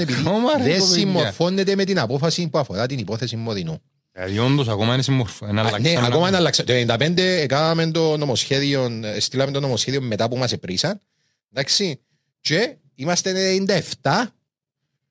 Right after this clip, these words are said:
Speaker 1: και ακόμα συζητούμε. Και πρόσεξα, τούτον έβαλα το δαμέ, γιατί είπεν το τούτο στην αρχή ο Δημητρίου και ύστερα είπεν ότι δεν μπορεί η Κύπρος να παραβιάζει τις αποφάσεις του δικαστηρίου και να περιμένει την εφαρμογή τους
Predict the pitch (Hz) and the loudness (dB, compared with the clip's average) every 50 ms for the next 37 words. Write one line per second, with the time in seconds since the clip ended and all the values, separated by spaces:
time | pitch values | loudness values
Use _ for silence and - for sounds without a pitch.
0 | _ _ _ _ - 131 123 160 175 185 180 - 196 156 147 120 101 139 123 87 | _ _ _ _ -4 0 0 2 2 2 2 2 0 0 0 -2 -2 -4 -4 -6
1 | - - _ - - - 131 143 170 156 - - 107 101 - - - 123 123 170 | -8 -12 _ -16 -6 -4 -2 -2 0 0 0 0 0 -2 -4 -4 -2 0 2 2
2 | 170 180 175 175 165 156 143 127 110 87 92 131 147 147 147 156 165 151 - - | 2 2 2 2 2 2 2 0 0 0 0 -2 -2 -2 -2 -2 -4 -4 -8 -14
3 | - _ _ _ _ - 127 143 170 165 151 123 131 127 113 - - 113 95 - | -20 _ _ _ _ -2 0 0 2 2 2 2 4 2 2 2 0 -4 -4 -4
4 | - 113 107 104 101 98 98 - 139 156 147 143 143 143 - - 165 147 131 131 | -6 -4 -4 -4 -4 -6 -4 -4 -6 -2 0 0 0 0 2 2 2 2 2 2
5 | 151 143 151 147 156 143 131 151 156 160 170 156 131 143 - - 165 156 160 147 | 0 -2 -2 -2 -2 0 0 0 0 0 0 0 0 -2 -4 -4 -4 -4 -2 0
6 | 160 165 156 135 110 107 131 147 151 156 156 - 147 - - - 120 123 143 143 | 2 2 2 2 2 0 0 0 -2 -2 0 0 0 -2 -2 -2 -2 -2 -2 -4
7 | - 151 143 135 147 127 - - 101 107 135 143 156 156 143 - 131 101 92 110 | -4 -6 -4 -2 -2 -2 -2 -2 -4 -4 -2 -2 -2 -2 0 0 0 0 0 0
8 | 127 147 143 151 156 147 131 143 139 131 117 98 92 113 135 143 156 165 - | -2 -2 -2 -2 -2 0 0 0 0 0 0 -2 -2 -2 -2 0 -2 -2 -4